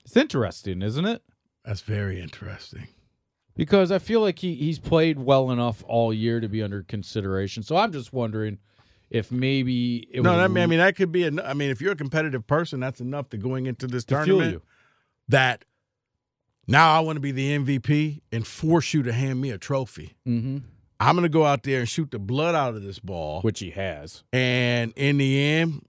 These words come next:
Speaker 2: <laughs> when you gotta hand me a trophy, I'm gonna make mention. Pretty good for a guy who didn't even make first, second, or third team.
Speaker 1: Coaches or media.
Speaker 2: 'Cause that's what I would. I would be super petty at that point.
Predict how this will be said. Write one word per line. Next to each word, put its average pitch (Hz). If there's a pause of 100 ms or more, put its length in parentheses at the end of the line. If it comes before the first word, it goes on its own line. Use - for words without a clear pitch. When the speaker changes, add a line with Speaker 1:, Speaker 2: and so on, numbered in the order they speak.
(120)
Speaker 2:
<laughs> -
when 113
you 127
gotta 151
hand 151
me 151
a 151
trophy, 165
I'm 135
gonna 143
make 139
mention. 143 (280)
Pretty 220
good 202
for 170
a 160
guy 165
who 160
didn't 160
even 156
make 143
first, 151
second, 135
or 123
third 127
team. 113 (480)
Speaker 1:
Coaches 165
or 135
media. 87
Speaker 2:
'Cause 151
that's 196
what 180
I 165
would. 147
I 170
would 180
be 139
super 190
petty 139
at 98
that 95
point. 92